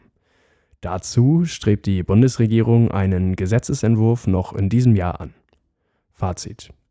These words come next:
Die Konsultation der Bundesregierung hat ergeben, dass viele Beteiligte die Tokenisierung von Assets und insbesondere Wertpapieren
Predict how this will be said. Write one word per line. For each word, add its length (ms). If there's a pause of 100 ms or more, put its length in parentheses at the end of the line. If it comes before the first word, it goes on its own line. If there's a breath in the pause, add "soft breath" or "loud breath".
(160)
Die 240
Konsultation 1080
der 280
Bundesregierung 880
hat 120
ergeben, 560
dass 320
viele 300
Beteiligte 800
die 240
Tokenisierung 1000
von 320
Assets 500
und 260
insbesondere 680
Wertpapieren 680